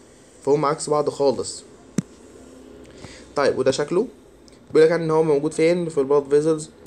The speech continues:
سوري، blood vessels وهارت وكورنيا ما يهمنيش، أنا يهمني اكتر حاجه ان هو موجود فين؟ في السكين والسكليرا.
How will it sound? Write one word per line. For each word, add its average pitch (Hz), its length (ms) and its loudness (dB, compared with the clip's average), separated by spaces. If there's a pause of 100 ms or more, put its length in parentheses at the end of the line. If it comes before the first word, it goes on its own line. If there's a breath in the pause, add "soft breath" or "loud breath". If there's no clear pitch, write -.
(140)
سوري، - 220 -8 (1200)
blood 139 280 -2
vessels 151 320 0
وهارت 143 500 0
وكورنيا 147 440 2
ما 143 80 0
يهمنيش، 131 400 -4
أنا 123 80 -2
يهمني 143 300 -2
اكتر 156 360 -4
حاجه 151 260 -4
ان 147 80 -2
هو 151 100 -2
موجود 147 220 -4
فين؟ 160 200 -6
في 165 120 -8
السكين 160 380 -4
والسكليرا. 131 600 -6